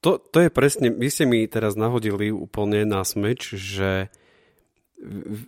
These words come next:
to, je to pre vás už dneska taký lifestyle, by som možno že aj mohol povedať, alebo jednoducho je to vaša súčasť,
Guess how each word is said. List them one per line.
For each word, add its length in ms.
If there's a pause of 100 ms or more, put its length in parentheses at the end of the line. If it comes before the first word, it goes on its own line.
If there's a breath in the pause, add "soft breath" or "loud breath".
to, 140
je 180
to 140
pre 160
vás 260
už 240
dneska 240
taký 240
lifestyle, 480
by 80
som 220
možno 240
že 180
aj 60
mohol 260
povedať, 560
alebo 320
jednoducho 400
je 80
to 80
vaša 240
súčasť, 640